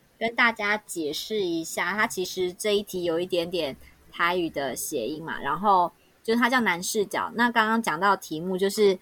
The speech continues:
东西南北都淋雨，那所以东西南北就代表四个角落嘛，四角，所以南势角的四角就解-，解决了嘛。那现在南呢，基本上它取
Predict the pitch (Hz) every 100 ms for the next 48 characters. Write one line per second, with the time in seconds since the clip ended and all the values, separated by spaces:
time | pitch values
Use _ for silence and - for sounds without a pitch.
0 | - - _ 285 320 - 294 262 175 202
1 | 202 127 - - 196 196 226 - 175 185
2 | 170 175 220 208 202 151 - _ _ _
3 | 233 233 214 226 208 147 - 262 294 294
4 | 262 269 269 202 190 190 196 233 208 156
5 | 78 - - - 269 - 233 - 123 143
6 | 185 151 101 - 226 190 - - - _
7 | _ _ _ - 226 202 170 185 202 277
8 | 240 170 147 - 220 107 185 185 113 90
9 | _ _ _ - 185 170 175 185 170 -
10 | _ _ - 240 254 254 233 190 180 170
11 | 180 190 196 220 - 156 190 190 190 196
12 | _ - - 180 151 110